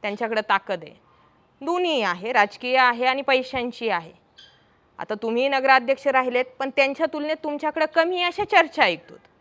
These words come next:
मग आता तुम्हाला काय वाटतं, पैसा चालेल की तुमचं काम चालेल? आता सुनील शेळके त्यांच्या लेवलवर जेवढी बंडखोरी थांबवायची ती थांबवतील, पण तुम्ही तुमच्या लेवलवर काय प्रयत्न करताय?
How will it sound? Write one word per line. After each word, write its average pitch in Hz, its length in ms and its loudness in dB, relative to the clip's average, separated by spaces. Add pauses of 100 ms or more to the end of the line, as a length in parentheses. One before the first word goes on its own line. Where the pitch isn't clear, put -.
(460)
मग 285 60 2
आता 311 220 2
तुम्हाला 339 340 6
काय 269 200 8
वाटतं, 220 460 2 (340)
पैसा 294 400 6
चालेल 311 560 6 (340)
की 302 60 -6
तुमचं 285 320 0
काम 202 220 2
चालेल? - 440 -20
आता 226 180 2
सुनील 277 400 -2
शेळके 339 300 0
त्यांच्या 349 400 0
लेवलवर 349 400 2
जेवढी 339 240 -4
बंडखोरी 330 460 -4
थांबवायची 302 420 -4
ती 403 100 -4
थांबवतील, 339 480 0 (300)
पण 254 160 -10
तुम्ही 359 200 -4
तुमच्या 403 300 -2
लेवलवर 415 360 0
काय 370 140 2
प्रयत्न 208 360 -4
करताय? 165 280 -14